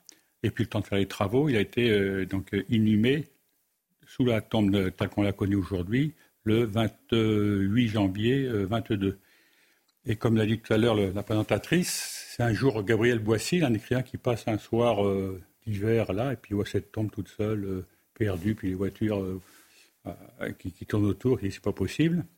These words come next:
Et c'est, et c'est là où, euh, l'idée vient de, de, d'allumer une flamme qui est allumée donc le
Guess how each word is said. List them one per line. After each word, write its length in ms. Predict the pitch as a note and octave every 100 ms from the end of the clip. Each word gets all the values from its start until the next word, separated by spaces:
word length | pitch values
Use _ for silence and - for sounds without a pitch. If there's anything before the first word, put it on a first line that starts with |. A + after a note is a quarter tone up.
| -
Et 80 | A2+
c'est, 60 | -
et 300 | - G2 F#2+
c'est 80 | -
là 160 | G#2+ B2+
où, 200 | G2+ F#2+
euh, 140 | F#2 - _ _ -
l'idée 220 | G#2 G#2+
vient 280 | F#2+ A2 C3+
de, 520 | A2 F#2 F#2 - B2+ _ _ _ _ _ G2+
de, 240 | G2 F#2
d'allumer 340 | F2 G#2 G#2 G2+
une 100 | F2+
flamme 360 | - B2+ D3+ -
qui 100 | G#2+
est 40 |
allumée 300 | G2 F#2+ A#2
donc 220 | A#2+ A#2 G#2+
le 220 | F#2+